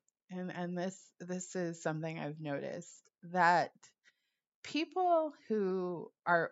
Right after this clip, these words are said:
who want to be famous, um, who become targets, on some level, they're admitting something energetically, some belief, some thought,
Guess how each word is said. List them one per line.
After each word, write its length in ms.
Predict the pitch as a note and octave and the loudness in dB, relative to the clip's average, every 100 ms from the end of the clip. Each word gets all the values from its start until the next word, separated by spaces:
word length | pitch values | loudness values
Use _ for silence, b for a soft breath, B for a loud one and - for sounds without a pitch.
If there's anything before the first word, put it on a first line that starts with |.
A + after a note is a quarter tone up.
| E3+ | -4
who 100 | F#3+ | -2
want 360 | F3+ D3+ - - | 2 2 2 -4
to 100 | F3+ | -6
be 140 | E3+ | -4
famous, 680 | - C#3 A#2+ G#2+ D#3+ - - _ _ _ _ _ | -4 -6 -4 -8 -10 -14 -20 _ _ _ _ _
um, 480 | F3 E3 D#3+ D3 - _ E3+ F3 | 0 2 0 -2 -10 _ -12 -4
who 760 | F#3 F3 E3 E3 D#3+ E3 D#3+ - _ _ _ _ _ _ _ _ _ _ _ _ _ _ _ _ - | -2 0 -2 -2 -4 -8 -10 -16 _ _ _ _ _ _ _ _ _ _ _ _ _ _ _ _ -4
become 400 | F#3+ G3 F3+ F3 | -2 0 0 0
targets, 760 | E3 D3+ C#3 F#2+ - _ - _ - | 2 2 2 -4 -12 _ -20 _ 2
on 220 | G#3 G#3+ | 2 2
some 680 | - - - A3 A#3 B3+ C4 | -2 -10 2 4 6 4 2
level, 640 | A3 F#3+ F#3+ G#3+ B3 C4+ C4+ _ _ _ _ _ _ _ _ _ _ _ | 4 4 2 -2 -2 -4 -8 _ _ _ _ _ _ _ _ _ _ _
they're 500 | F#3+ F3 G3 A3 G#3 - | -4 2 6 6 4 2
admitting 680 | F#3+ F#3 F3+ F3 F3 G3 F#3+ | -2 0 2 4 4 0 -4
something 880 | - - E3 D#3 D#3 D3 - F3 E3 _ _ _ _ _ - | -4 2 2 0 -4 -6 -8 -12 -14 _ _ _ _ _ -4
energetically, 920 | E3+ E3+ E3 D#3 C#3+ - - - - _ _ _ _ _ | -2 -2 -2 0 -2 -4 -10 -12 -14 _ _ _ _ _
some 280 | - E3 F3+ | -8 -4 -2
belief, 540 | G#3 G3 C#3+ E3 - _ _ _ | -2 -2 -2 -6 -16 _ _ _
some 280 | - D#3+ F3+ | -8 -6 -4
thought, 340 | - D#3 - | 0 0 0